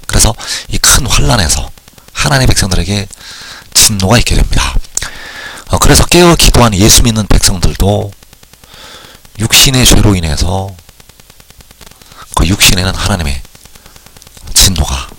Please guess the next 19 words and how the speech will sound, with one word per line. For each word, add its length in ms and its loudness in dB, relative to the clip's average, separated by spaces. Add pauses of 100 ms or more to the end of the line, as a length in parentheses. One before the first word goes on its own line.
(520)
임하게 280 0
됩니다. 480 0 (100)
그래서, 280 2 (540)
어, 80 -2
그들이 300 4
모든 300 4
이방에 420 0 (120)
사로잡혀 380 4
가게 240 2
되고 460 -4 (600)
그 100 -2
이방인들에게 760 0 (840)
밟히게 420 2 (1040)
된다는 300 0
사실입니다. 640 -2 (640)
그래서 420 4
이 140 0
큰 260 0
환난에서 640 0